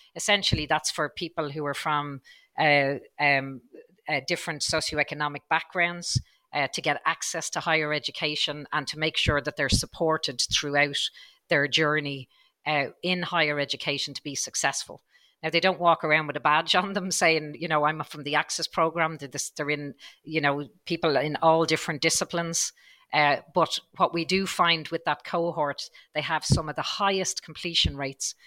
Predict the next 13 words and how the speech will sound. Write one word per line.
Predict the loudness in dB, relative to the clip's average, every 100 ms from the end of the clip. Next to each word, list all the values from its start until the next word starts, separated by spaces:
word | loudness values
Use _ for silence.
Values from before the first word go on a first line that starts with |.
| _ -6
and | 2
some | 2 4
of | 2
the |
highest | 2 4 4 2 0 2
marks | 0 0 -2 -2 -2 -6 -8
of | -8 -6 0
any | 0 2 -2
other | -2 -4
cohort | -2 -4 -2 -4 -4
in | -10
the | -8
university, | -8 -6 -4 -4 -6 -12